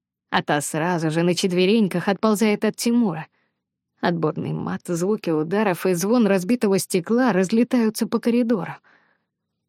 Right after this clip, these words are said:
Я словно цепенею, наблюдая, как в свете уличных фонарей теперь размахивает руками Тимур,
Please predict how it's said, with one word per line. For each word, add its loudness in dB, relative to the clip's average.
Я 0
словно -6
цепенею, -2
наблюдая, -2
как -6
в -12
свете -2
уличных 0
фонарей 0
теперь -4
размахивает 0
руками 0
Тимур, -2